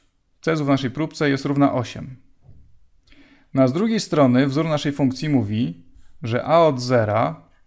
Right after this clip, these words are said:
czyli jak T jest równe zero,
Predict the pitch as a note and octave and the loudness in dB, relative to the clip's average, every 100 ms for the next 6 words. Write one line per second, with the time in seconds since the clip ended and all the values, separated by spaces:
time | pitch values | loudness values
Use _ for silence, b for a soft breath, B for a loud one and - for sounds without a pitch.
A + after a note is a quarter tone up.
0 | _ _ _ _ _ _ _ _ _ _ | _ _ _ _ _ _ _ _ _ _
1 | _ - - B2 A#2+ A#2 - E3 D3 A#2+ | _ -20 -6 -2 -2 -2 0 2 4 2
2 | - C3+ B2 B2 A2 G#2+ G2+ A2+ D#3 - | -2 -2 0 0 0 -2 -2 -4 -6 -10